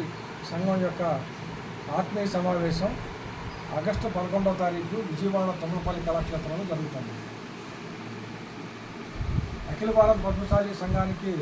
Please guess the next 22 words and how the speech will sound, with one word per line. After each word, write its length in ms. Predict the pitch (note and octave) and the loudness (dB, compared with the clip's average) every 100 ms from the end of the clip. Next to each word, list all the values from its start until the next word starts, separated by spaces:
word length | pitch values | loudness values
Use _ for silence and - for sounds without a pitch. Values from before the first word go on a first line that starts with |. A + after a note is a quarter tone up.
| D3 - - - - - - - D3+ F3 | -4 -6 -12 -12 -12 -12 -12 -8 0 2
ఆవిర్భావం 420 | G3 G3 G3 F#3+ | 4 4 4 4
నుంచి 140 | F#3 - F3 | 0 0 0
కూడా 180 | F#3 A#3 - | 2 0 0
ప్రాంత 260 | E3+ G3+ - | 0 0 0
సంఘాలతోనే 580 | G#3 G3 F#3+ F#3 F#3 F#3+ F3 C#3 - - - | 0 4 2 2 2 2 2 0 -6 -8 -6
ముడిపడి 320 | D#3 E3+ F#3 E3+ | 0 4 6 6
ఉంది. 160 | E3+ G#3 - - - - - - - - - - - - | 4 0 -2 -10 -10 -10 -10 -10 -10 -10 -10 -10 -10 -2
కానీ 200 | E3 A3 F3 | 2 4 6
మారుతున్న 420 | F3 G#3+ A3 A3 G#3 F#3 D#3+ - - - - - - | 6 6 4 6 6 6 2 -6 -8 -10 -10 -10 -6
కాలానికి 380 | E3+ G3 G#3+ F#3 | 4 6 6 6
అనుగుణంగా 480 | F#3 F#3 F#3 F3+ G#3 A3+ E3 | 4 6 6 4 2 2 0
రాష్ట్ర 240 | F#3+ A3 | 0 0
స్థాయిలో 380 | G3 G3 F#3+ G3+ F#3 | 4 6 8 8 6
ఒక 80 | E3 | 4
సంఘం 220 | E3+ F#3+ F3+ | 2 4 4
ఏర్పాటు 300 | E3+ F#3 E3+ | 2 0 0
చేయాలనే 320 | E3+ E3+ E3 D3+ | 0 2 2 2
ఆ 40 | D#3 D#3+ C#3+ | 0 -2 -4
ఉద్దేశంతో 500 | D3+ F3+ E3+ E3 G#3+ - - - - - - - - - - - - - - - - - - - | -2 -2 -2 -2 -2 -2 -6 -8 -8 -8 -8 -8 -10 -10 -12 -12 -12 -10 -10 -8 -10 -10 -10 -6
ఒకటి 240 | E3+ G3 A#3+ G3+ | -2 0 2 4
పది 180 | G3+ A3 G#3 E3+ | 6 6 6 4
ఇర-, 120 | F3 | 0